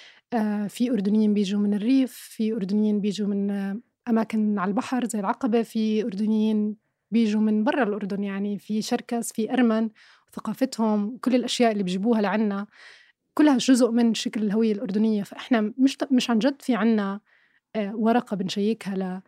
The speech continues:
لعادات تقاليد، يتفق مع العادات التقاليد، لا يتفق مع العادات، يا هاي الإشي بيمثلنا، هذا الإشي ما بيمثلنا، لأنه إحنا منوعين. وهذا الإشي في محاربة، يمكن محاربة رسمية،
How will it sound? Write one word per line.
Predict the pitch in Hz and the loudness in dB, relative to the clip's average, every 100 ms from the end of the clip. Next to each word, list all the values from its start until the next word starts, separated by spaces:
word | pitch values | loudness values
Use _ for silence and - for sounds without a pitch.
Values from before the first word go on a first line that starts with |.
| _ _ _ | _ _ _
لعادات | 185 202 214 - | 0 0 0 -4
تقاليد، | 226 208 208 226 | -4 0 0 2
يتفق | 240 202 190 | 2 2 2
مع | 214 | 2
العادات | 202 202 208 | 2 0 -2
التقاليد، | - 220 214 | -2 -2 0
لا | 208 | 0
يتفق | 208 - - | 0 -4 -6
مع | 196 | -4
العادات، | 185 185 190 - | -2 -4 -8 -6
يا | 233 214 208 208 214 | -2 0 0 -2 0
هاي | 220 214 | 2 2
الإشي | 214 - - | -2 -4 -4
بيمثلنا، | 208 214 - 226 208 | -2 -2 0 0 2
هذا | 214 | -2
الإشي | 226 - | -2 -2
ما | 214 | 0
بيمثلنا، | 202 202 - 208 196 | -2 -6 -8 -6 -6
لأنه | 202 240 | -6 -6
إحنا | - 262 | 2 4
منوعين. | 240 240 233 233 196 | 6 4 4 2 0
وهذا | 196 233 214 | 0 0 0
الإشي | 254 - 226 214 202 _ _ _ _ _ _ _ _ _ | -4 -4 -2 -2 -4 _ _ _ _ _ _ _ _ _
في | - 240 | 8 8
محاربة، | 233 269 254 190 | 8 4 2 2
يمكن | 208 320 302 | 2 2 4
محاربة | 262 269 254 208 | 4 4 4 2
رسمية، | 214 - 240 196 | 0 4 4 2